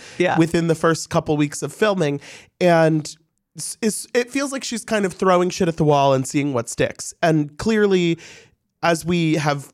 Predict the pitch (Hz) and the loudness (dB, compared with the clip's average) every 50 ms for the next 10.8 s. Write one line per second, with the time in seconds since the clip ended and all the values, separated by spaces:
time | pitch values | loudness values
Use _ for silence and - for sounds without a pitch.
0 | _ _ - 160 156 143 151 160 - - 180 156 156 151 151 143 170 170 160 160 | _ _ -2 -2 -2 -2 -4 -6 -6 -6 -4 -4 -2 -2 0 2 2 4 4 4
1 | 156 147 - - 143 135 139 135 131 139 - - 147 143 131 131 131 123 117 - | 2 0 -2 -4 -2 0 2 2 0 0 0 -2 0 0 0 0 0 -2 -4 -6
2 | - - 165 135 120 113 120 - 131 123 - - 175 156 156 - 147 143 - 139 | -6 -4 -2 -2 -2 -2 -2 -4 -6 -6 -2 0 0 0 0 -2 -8 -8 -6 -6
3 | 131 127 131 - 175 185 196 180 156 143 135 135 - - - - - _ _ - | -6 -6 -4 -2 0 0 2 2 4 2 2 0 -2 -6 -16 -20 -20 _ _ -2
4 | 151 180 175 - - 220 - - - - 196 175 - - 160 151 151 - - - | -2 -2 2 2 0 -2 -2 -2 0 2 2 2 0 0 0 0 0 0 0 0
5 | 170 156 151 151 143 135 131 - 143 139 185 180 160 147 135 135 135 143 143 147 | 2 2 4 4 2 2 0 0 2 4 4 6 6 6 6 4 4 4 4 2
6 | 139 135 143 139 135 - - - - 143 127 - - 131 123 123 123 - - _ | 2 2 0 0 -2 -2 -2 0 0 0 0 0 0 0 0 0 -2 -10 -20 _
7 | _ _ _ _ _ - 147 156 139 127 - 156 135 123 120 113 - - - 135 | _ _ _ _ _ -4 -4 -4 -4 -2 -2 -2 0 0 0 -2 -4 -4 -2 -2
8 | 123 123 120 117 - 156 139 - 131 113 113 123 - 185 196 190 - - - 135 | -2 -2 -2 -6 -8 -12 -8 -4 -4 -4 -4 -2 0 0 0 0 -2 -4 -2 -2
9 | 120 120 127 - - - - - _ _ _ - 170 160 143 - - _ _ 165 | -2 -2 -4 -6 -14 -20 -20 -20 _ _ _ 2 2 2 2 0 -6 _ _ -4
10 | 156 - 185 180 190 180 - - 185 165 156 151 143 135 - - | 0 2 2 2 2 0 0 0 2 2 4 2 2 0 -4 -10